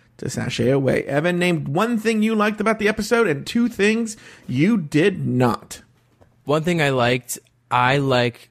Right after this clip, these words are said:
Speaker 2: love Kelly Osbourne. I think she's so good, and I
Speaker 1: Like
Speaker 2: think
Speaker 1: you
Speaker 2: that she
Speaker 1: always
Speaker 2: was
Speaker 1: have.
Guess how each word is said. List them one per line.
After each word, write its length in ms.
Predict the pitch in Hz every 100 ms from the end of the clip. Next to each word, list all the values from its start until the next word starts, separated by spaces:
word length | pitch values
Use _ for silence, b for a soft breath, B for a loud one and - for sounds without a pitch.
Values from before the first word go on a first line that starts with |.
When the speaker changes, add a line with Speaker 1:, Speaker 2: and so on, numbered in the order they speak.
| _
Speaker 2:
love 360 | 117 127 123 -
Kelly 300 | - 113 95
Osbourne. 560 | 98 95 95 78 - - _ _
I 40 | _
think 120 | 110
she's 220 | - 117 -
so 280 | 123 120
good, 360 | 131 113 101 104
and 120 | 113 104
I 40 |
Speaker 1:
Like 80 | 165
Speaker 2:
think 20 |
Speaker 1:
you 60 | 185
Speaker 2:
that 40 | 185
she 40 |
Speaker 1:
always 280 | 190 190 160
Speaker 2:
was 220 | 143 -
Speaker 1:
have. 120 | -